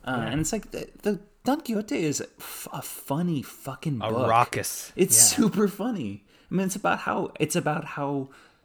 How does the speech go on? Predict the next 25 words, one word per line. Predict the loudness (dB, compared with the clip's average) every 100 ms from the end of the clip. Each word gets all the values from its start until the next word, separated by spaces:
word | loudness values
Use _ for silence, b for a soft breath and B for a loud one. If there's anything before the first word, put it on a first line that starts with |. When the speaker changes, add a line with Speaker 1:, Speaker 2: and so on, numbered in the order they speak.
| b _ -2
Speaker 1:
and, | 0 0 0
and | -2 0
we, | 0 0 0
and | 2 2
then | 2
we, | 0 -2 -2
we | -4
describe, | -4 -4 -4 -4 -2
we |
use | 0 0
all | -2 -2
these | -4 -6
terms, | -8 -4 -2 -2 -4 -6 -4
especially | -4 -2 -4 -6
for | -4 -4
literature, | -2 -4 -4 -6 -10 -10 -10 -14 b b b b _ -8
for | -4
the | -2
mo-, | -4
Speaker 2:
Mm-hmm. | -6
Speaker 1:
like, | -10 -10 -4
avant-garde, | 0 2 0 0 0 0 -4 -6
right? | -4 -4 -4
Like, | -8 -8 -16 b b -8
Speaker 2:
Right. | -6 -6